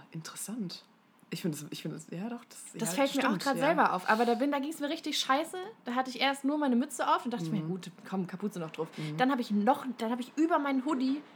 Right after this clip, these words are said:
Speaker 2: noch eine Sweatshirtjacke angezogen, noch eine Kapuze drauf. Da hab ich mir, das ist immer noch nicht gef-,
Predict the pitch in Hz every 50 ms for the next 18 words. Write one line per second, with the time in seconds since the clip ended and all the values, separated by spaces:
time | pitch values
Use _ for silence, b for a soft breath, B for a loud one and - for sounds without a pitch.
0 | B - 233 254 - 262 254 - - 254 254 - 185 170 175 175 - 180 - 175
1 | 180 180 180 - 196 202 214 214 247 302 294 311 240 185 - 160 - - 165 -
2 | - - 165 202 - B B B B - 254 247 277 277 269 262 - - - -
3 | - 381 - 349 349 320 220 180 170 160 - - 170